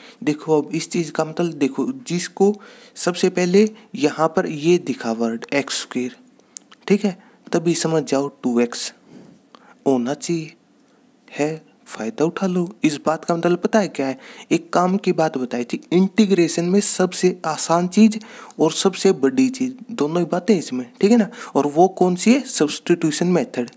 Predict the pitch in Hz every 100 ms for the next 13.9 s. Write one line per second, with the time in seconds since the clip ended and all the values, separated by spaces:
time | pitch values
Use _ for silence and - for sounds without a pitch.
0 | - - - 143 147 147 143 143 156 151
1 | 151 147 - 151 - 208 160 - 117 113
2 | - - 127 131 _ 151 185 208 - -
3 | 190 180 - - - 220 214 214 202 170
4 | 151 135 147 135 160 220 147 113 - 127
5 | 127 - - - - 139 - - 175 180
6 | 180 135 131 120 123 - 147 233 233 -
7 | 139 131 170 - 139 - - 151 - _
8 | - - _ 196 208 - - 175 170 -
9 | - - - - - 185 214 190 180 185
10 | 180 - - - 180 180 240 196 131 131
11 | 135 131 135 139 143 - 160 185 190 180
12 | - - _ - 160 165 165 160 151 196
13 | 233 - 147 131 120 127 127 -